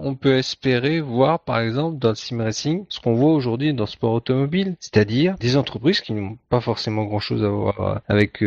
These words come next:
euh, le sim racing, mais qui décide de sponsoriser un pilote, une team, pour des compétitions.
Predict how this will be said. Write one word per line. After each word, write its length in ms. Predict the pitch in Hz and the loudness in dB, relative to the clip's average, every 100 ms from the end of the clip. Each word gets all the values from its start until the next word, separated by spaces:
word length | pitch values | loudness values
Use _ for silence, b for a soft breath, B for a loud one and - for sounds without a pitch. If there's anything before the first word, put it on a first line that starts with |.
| 98 | 2
euh, 260 | 95 92 | 2 2
le 120 | 92 101 | -2 -2
sim 220 | - 107 | -2 -2
racing, 380 | 95 - 220 196 | -4 -4 -4 -2
mais 100 | 165 | -2
qui 200 | - 127 | -2 0
décide 380 | 117 - 196 | 0 0 -2
de 80 | 160 | -2
sponsoriser 800 | 120 - 165 - 160 139 110 117 180 | -4 2 0 4 2 4 2 -2 0
un 140 | 160 | 0
pilote, 520 | - 120 120 131 - - - - | 0 2 4 2 0 -14 -14 -2
une 260 | 151 143 | 0 0
team, 580 | - - 120 156 190 180 | -2 -4 -2 -2 -4 -10
pour 120 | - 92 | -8 -4
des 100 | 92 | -4
compétitions. 600 | 92 92 104 123 - | -4 -4 -4 -2 -2